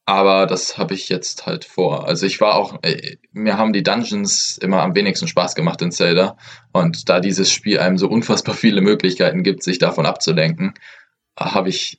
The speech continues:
hab mich halt auch ablenken lassen. Und, äh, jetzt gehe ich aber mal vorwärts. Das Lustige ist, ich hab trotzdem halt nur fünf Herzen und sch-,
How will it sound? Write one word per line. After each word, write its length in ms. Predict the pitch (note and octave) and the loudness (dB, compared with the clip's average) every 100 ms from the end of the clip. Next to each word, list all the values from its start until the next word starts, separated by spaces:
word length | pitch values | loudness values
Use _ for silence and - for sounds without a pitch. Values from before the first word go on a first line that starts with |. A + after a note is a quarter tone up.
| - | -8
hab 240 | - - | -4 -2
mich 180 | - - | -2 0
halt 140 | - | 0
auch 100 | E2+ | 0
ablenken 420 | E2+ - - D2+ D#2 | 0 0 -2 0 0
lassen. 360 | D#2 - D2 | 0 -2 -4
Und, 540 | C2+ D#2+ D#2 E2 - - | -2 0 0 -4 -6 -2
äh, 520 | F2 D2+ D2 D2 C2+ C2+ | 0 0 2 2 0 0
jetzt 680 | D2+ - - - - - - - - - - | -2 -4 -8 -8 -8 -8 -12 -20 -20 -20 -6
gehe 260 | A#2+ A#2+ | 0 2
ich 180 | A2 A2 | 2 2
aber 140 | G2 G2 | 0 2
mal 240 | F#2+ F#2 | 2 2
vorwärts. 500 | F#2 A2+ F#2 C#2+ - | 2 2 2 0 -2
Das 140 | - - | -2 2
Lustige 340 | - - F#2 | 2 2 2
ist, 120 | F#2 | 2
ich 120 | F2 F2+ | 0 -2
hab 140 | - | -2
trotzdem 400 | - F2 - F2+ | -2 -2 0 2
halt 160 | E2 D#2+ | 2 2
nur 120 | D2+ | 0
fünf 280 | - D#2+ - | 0 -2 0
Herzen 380 | D2 - D2 C#2 | -2 -2 -6 -4
und 440 | C#2+ C#2 - - - | -4 -4 -8 -10 -12
sch-, 300 | - - - | -8 -6 -8